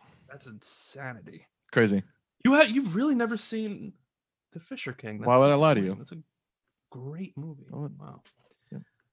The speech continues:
Speaker 2: So, uh, a budget of thirteen and a half million dollars or so, the, the research provided. A total box office of twenty-six point two. So, although not the greatest movie in the world, it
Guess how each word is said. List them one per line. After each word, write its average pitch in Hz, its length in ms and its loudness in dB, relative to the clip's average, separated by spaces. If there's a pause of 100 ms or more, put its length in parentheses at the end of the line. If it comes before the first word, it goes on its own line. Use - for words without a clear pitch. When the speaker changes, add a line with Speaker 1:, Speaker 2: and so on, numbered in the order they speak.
(460)
Speaker 2:
So, 143 280 4
uh, 127 300 6
a 120 40 2
budget 143 320 4
of 131 80 -2
thirteen 139 300 2
and 127 100 -2
a - 20 0
half 127 220 -2
million 123 220 -2
dollars 120 280 2
or 123 60 -4
so, 113 360 0 (180)
the, 107 180 -6 (140)
the 117 80 -8
research 117 320 -4
provided. 117 420 0 (520)
A - 60 -14
total 131 260 0
box 120 280 2
office 113 300 -2
of 104 280 -4
twenty-six 117 380 -8
point 117 260 -6
two. 143 240 2
So, 160 360 0 (720)
although 113 300 4
not 113 220 2
the 110 80 -4
greatest 117 300 -2
movie 120 200 0
in 117 80 2
the 117 40 2
world, 117 300 2
it 101 100 0